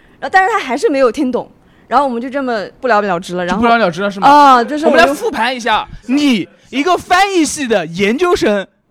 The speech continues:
Speaker 1: 对。
Speaker 2: 最终没有跟一个老外用英文讲清楚，你是翻译什么语言的？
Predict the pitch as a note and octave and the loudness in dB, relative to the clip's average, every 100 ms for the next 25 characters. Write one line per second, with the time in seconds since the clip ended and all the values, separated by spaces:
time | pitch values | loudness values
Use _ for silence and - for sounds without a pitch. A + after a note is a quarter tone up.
0 | _ - A3 G3+ C4 E4+ E4 E4 D4+ D#4 | _ -4 -2 -2 -4 -2 0 0 0 0
1 | B3 D4 D4+ E4+ F#3 B3 C4 C4+ D4 C4 | 0 -2 0 0 2 0 -2 -6 -6 -4
2 | C4 D#3+ C4 A3 A3+ D4 - G3+ C4+ C#4+ | -6 -6 -8 -8 -8 -8 -12 -8 -6 -6
3 | G#3+ F3 A3 - - D#3 B2 B2 | -8 -8 -10 -12 -12 -12 -10 -14